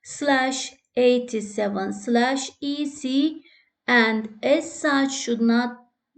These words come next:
duplicate, duplicate or replace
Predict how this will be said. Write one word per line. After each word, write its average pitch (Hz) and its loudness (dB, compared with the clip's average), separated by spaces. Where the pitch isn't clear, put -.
duplicate, 233 -2
duplicate 240 -2
or 269 6
replace 233 0